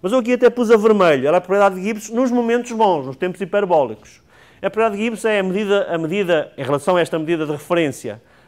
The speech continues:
da bola dinâmica, ser comparável com esta exponencial.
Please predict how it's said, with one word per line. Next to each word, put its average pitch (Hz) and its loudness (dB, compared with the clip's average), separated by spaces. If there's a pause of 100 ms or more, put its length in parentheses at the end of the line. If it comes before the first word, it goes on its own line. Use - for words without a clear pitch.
(100)
da 139 -2
bola 175 6
dinâmica, 175 -2
ser 185 -2
comparável 170 2
com 165 -2
esta 135 -8
exponencial. 151 -4